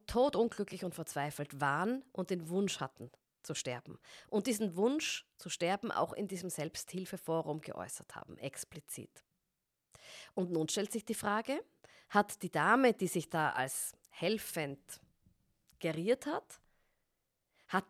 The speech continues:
die nicht, weil sie diesen Sterbewunsch bestärkt hat und bei dem Sterbewunsch auch jetzt motiviert hat dazu, "Komm, mach's hier und jetzt,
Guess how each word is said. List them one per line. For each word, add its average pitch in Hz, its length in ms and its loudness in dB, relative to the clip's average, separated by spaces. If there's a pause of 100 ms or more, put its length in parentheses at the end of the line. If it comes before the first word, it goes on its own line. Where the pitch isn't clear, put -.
die 233 180 4
nicht, 285 500 0
weil 185 120 4
sie 175 140 -6
diesen 165 260 -4
Sterbewunsch 170 640 -2
bestärkt - 640 -4
hat 320 280 -8 (360)
und 220 160 2
bei 214 120 8
dem 196 220 2
Sterbewunsch 202 800 2
auch 170 300 0
jetzt - 440 -6 (1600)
motiviert 196 720 4
hat - 160 0
dazu, 135 440 -4 (360)
"Komm, 208 460 10 (120)
mach's 180 380 2
hier 277 320 4
und 180 200 -2
jetzt, - 560 0